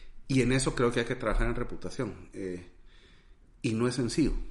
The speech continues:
digamos, se dice fácil trabajar y quiero tener buena reputación. El gran riesgo es pensar que reputación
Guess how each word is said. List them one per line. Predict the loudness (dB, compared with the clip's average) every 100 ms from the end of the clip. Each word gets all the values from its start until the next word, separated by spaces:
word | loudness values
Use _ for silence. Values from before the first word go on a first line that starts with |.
| -8
digamos, | -8 -6 -8 -10 -8
se | -2
dice | -2 -2 -2
fácil | -2 -4 -4 -6 -8
trabajar | -8 -10 -10 -10
y | -8
quiero | -6 -6
tener | -4 -4 -2
buena | -2 -2
reputación. | -6 -8 -10 -8 -10 -10 -12 -2
El | 0 2
gran | 4 4
riesgo | 4 2 2 0 0
es | 2 2
pensar | 0 -2 -2 -2
que | -2 -2
reputación | -2 -6 -8 -6 -2 0 0 -4